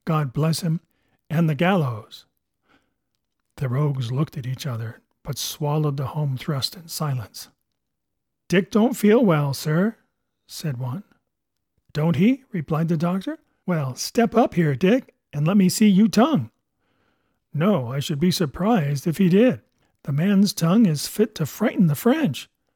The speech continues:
Another fever." "Ah, there," said Morgan.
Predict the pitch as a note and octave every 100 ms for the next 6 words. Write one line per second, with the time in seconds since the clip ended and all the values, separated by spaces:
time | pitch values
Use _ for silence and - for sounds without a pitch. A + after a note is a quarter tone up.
0 | _ _ - D3+ F#3 C4 D#4+ - C4 D#3
1 | A#2 - _ _ _ _ _ _ _ _
2 | _ - G3 G3 A#3 C4+ E3+ C3 - E3
3 | D3 D3 F3 A3 A3+